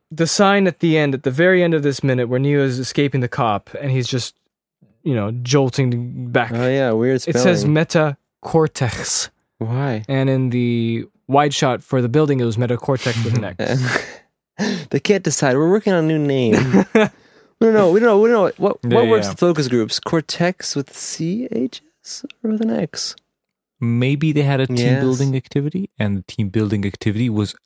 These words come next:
Speaker 3: to name your team, and they were not very smart. They were like,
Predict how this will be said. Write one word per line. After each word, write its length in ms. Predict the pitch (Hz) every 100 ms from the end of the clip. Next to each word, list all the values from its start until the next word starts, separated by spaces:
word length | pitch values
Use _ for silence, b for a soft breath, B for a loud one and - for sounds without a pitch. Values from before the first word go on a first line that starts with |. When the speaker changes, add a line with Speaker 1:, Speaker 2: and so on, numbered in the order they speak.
| -
Speaker 3:
to 100 | 104
name 460 | 101 101 101 101 98
your 480 | 95 95 92 92 _ _ _
team, 540 | - 117 107 113 151 151 -
and 180 | 113 107
they 100 | 104
were 320 | 104 101 98 -
not 440 | - 131 156 165 160
very 220 | 160 160
smart. 500 | 147 - 139 156 156
They 80 | 127
were 60 | 120
like, 180 | 117